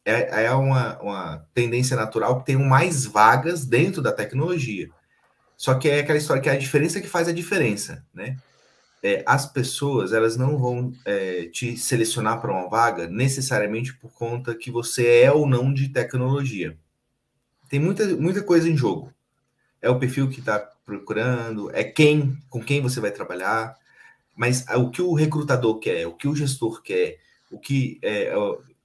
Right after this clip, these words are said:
o, o time precisa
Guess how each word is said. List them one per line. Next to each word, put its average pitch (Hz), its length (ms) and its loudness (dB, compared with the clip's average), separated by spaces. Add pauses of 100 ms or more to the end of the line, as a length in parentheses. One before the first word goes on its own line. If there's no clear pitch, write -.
(180)
o, 101 760 -8 (180)
o 113 120 -10
time 156 320 2
precisa 127 720 -2